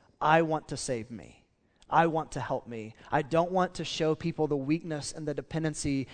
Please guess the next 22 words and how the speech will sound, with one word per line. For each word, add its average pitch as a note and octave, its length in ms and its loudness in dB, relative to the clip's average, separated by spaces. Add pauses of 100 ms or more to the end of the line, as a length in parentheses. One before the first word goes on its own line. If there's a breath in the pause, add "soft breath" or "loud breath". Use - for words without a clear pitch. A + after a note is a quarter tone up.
(140 loud breath)
and D#3 140 -2
the C#3+ 60 0
neediness D#3 540 0
that D3+ 140 2
I C#3 100 4
am C#3+ 240 -2
as C3 100 -6
a C3+ 60 -6
human. C#3+ 400 -6 (320 loud breath)
I've G3 580 10 (340 soft breath)
got E3 360 8
this." - 720 -4 (1300)
And C#3 100 -8
there's C3 140 -4
a B2+ 40 -6
thousand C#3 360 2
other B2+ 120 -2
ways B2 340 -4
that A2+ 120 -14
we A#2+ 100 -12
do G2+ 160 -14
it. F#2+ 160 -14